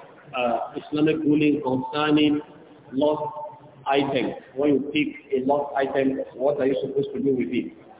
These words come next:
And we discussed the ruling concerning that, uh, in detail. Today, we are going to Babu Al-Wasaya. This chapter is going to talk about,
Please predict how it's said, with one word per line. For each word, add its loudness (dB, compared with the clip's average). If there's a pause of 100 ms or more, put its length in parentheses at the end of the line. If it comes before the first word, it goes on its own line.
(320)
And -2
we 2
discussed -2
the 0
ruling 2
concerning -4
that, 0 (500)
uh, 0
in -4
detail. 0 (220)
Today, 4
we 0
are 2
going 0
to 2
Babu 2 (100)
Al-Wasaya. 0 (1900)
This 0 (100)
chapter 0 (220)
is -6
going 0
to -2
talk 0
about, 2